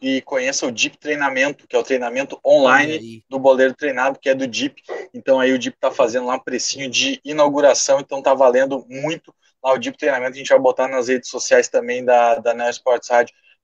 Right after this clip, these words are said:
Speaker 1: pra
Speaker 2: Com certeza.
Speaker 1: você ter acesso ao Deep Treinamento. E também vem aí em dezembro a camiseta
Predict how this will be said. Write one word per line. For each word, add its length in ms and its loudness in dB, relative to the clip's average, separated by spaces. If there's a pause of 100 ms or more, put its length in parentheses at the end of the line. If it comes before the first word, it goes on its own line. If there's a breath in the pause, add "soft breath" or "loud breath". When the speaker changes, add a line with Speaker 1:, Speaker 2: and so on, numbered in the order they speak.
Speaker 1:
pra 500 4
Speaker 2:
Com 60 -20
certeza. 280 -18
Speaker 1:
você 240 -2
ter 300 -4
acesso 680 -2
ao 240 4
Deep 260 -12
Treinamento. 640 -4 (320 soft breath)
E 80 -10
também 560 2
vem 240 -2
aí 220 2
em 40 -8
dezembro 480 -2
a 120 -8
camiseta 500 -2